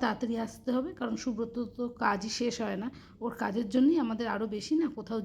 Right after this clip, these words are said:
যাওয়া হয় না। দুজনে মিলে বেরিয়েছি, ভেবেছিলাম যে দোকানে যাব, ব্যাগ নেব, তারপরে টুকটাক কিছু কেনাকাটা করে বাড়ি ফিরবো,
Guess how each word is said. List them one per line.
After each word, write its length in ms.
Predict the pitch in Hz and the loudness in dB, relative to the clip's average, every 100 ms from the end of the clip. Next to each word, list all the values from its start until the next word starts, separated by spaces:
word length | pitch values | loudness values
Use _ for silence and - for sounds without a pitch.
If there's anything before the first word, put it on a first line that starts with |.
| 175 | -2
যাওয়া 200 | 180 185 190 | -2 -2 -4
হয় 160 | 180 196 | -6 -8
না। 40 | - - - - | -12 -18 -20 -6
দুজনে 260 | 220 240 262 | 0 4 6
মিলে 140 | 277 277 254 | 6 4 2
বেরিয়েছি, 420 | 254 269 269 311 320 - - | 4 2 2 -2 -4 -8 -6
ভেবেছিলাম 420 | 233 233 247 247 240 | -2 0 2 4 4
যে 60 | 233 202 | 2 -2
দোকানে 260 | 202 226 240 233 | -2 0 0 0
যাব, 120 | 233 285 294 185 | -2 -2 -4 -6
ব্যাগ 200 | 202 202 214 | -2 0 2
নেব, 140 | 226 247 330 - | 2 0 -2 -2
তারপরে 360 | 190 190 220 214 | -2 -2 -6 -6
টুকটাক 340 | 220 - 240 240 | -10 -8 -8 -8
কিছু 140 | - 247 | -8 -8
কেনাকাটা 420 | 226 196 196 233 247 254 | -4 -4 -4 -4 -2 0
করে 140 | 311 - - - 202 | 0 -2 -12 -10 0
বাড়ি 220 | 208 185 190 | 2 2 -4
ফিরবো, 260 | 208 180 | -6 -4